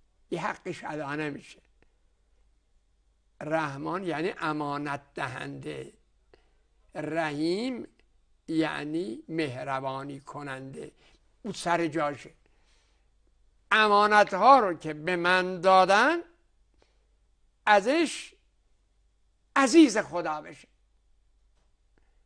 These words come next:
پیش خدا عزیز بشه. این لب زندگی، باقیش پوسته.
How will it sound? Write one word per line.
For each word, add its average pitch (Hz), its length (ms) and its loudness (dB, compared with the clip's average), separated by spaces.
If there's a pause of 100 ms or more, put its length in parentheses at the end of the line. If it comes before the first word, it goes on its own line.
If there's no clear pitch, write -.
(380)
پیش 285 260 -4
خدا 190 300 -2
عزیز 165 440 -6
بشه. 156 220 -20 (440)
این 359 180 0
لب 285 400 6
زندگی، 175 560 -8 (1600)
باقیش 330 500 0
پوسته. - 440 -14